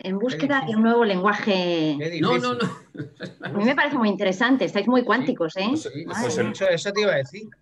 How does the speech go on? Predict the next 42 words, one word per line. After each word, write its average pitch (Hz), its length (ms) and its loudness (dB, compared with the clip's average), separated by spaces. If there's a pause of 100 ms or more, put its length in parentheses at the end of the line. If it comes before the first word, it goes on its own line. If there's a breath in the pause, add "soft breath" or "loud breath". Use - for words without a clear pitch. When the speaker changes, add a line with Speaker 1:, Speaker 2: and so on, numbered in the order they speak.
(160)
Speaker 4:
José 139 240 -6
Speaker 2:
Él 120 80 0
Speaker 4:
Luis, 143 140 2
Speaker 2:
ya - 60 2
va 202 140 2
por 135 60 -6
Speaker 4:
yo 143 180 2
Speaker 2:
ahí, 175 80 2
a 156 40 0
Speaker 4:
creo 160 260 4
Speaker 2:
unos 160 160 -6
niveles 156 440 0 (380)
Speaker 4:
puede, - 80 -20
puede 139 220 -2
estar 147 240 0
interesante 143 600 -4
jugar 131 360 -4
con 123 160 -8
el 101 100 -6
tiempo, 117 340 -6
porque 101 220 -10
una 120 160 -6
fotografía 123 540 -8
es 120 160 -10
estática 113 800 -8 (340)
y 110 80 -16
puedes 120 300 -2
añadir 123 340 -4
información 123 800 -6 (640 soft breath)
con 107 180 -8
el 101 100 -4
tiempo, 107 300 -4
es 98 60 -4
decir, 107 320 -4
haciendo 117 340 -8
que 107 100 -12
parpadeen 107 560 -4
a 104 40 -6
lo 107 100 -8
mejor 107 240 -10
más 104 160 -6
rápido 104 640 -6